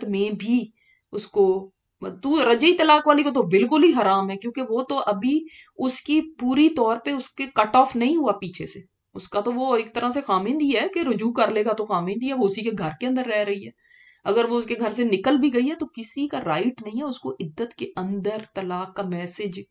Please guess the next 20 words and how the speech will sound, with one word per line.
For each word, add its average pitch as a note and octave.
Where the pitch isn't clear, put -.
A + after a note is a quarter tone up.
किसी A#3+
तरह G3
भी G3+
भेजने F3+
का, -
क्योंकि G#3
अभी G3+
वो A#3
जब G3
तक A#3+
उसकी G#3+
इद्दत G#3
खत्म A#3
नहीं A#3
हो G3+
जाती, G3
उसके A3+
खामिंद G3+
के -
पास G3+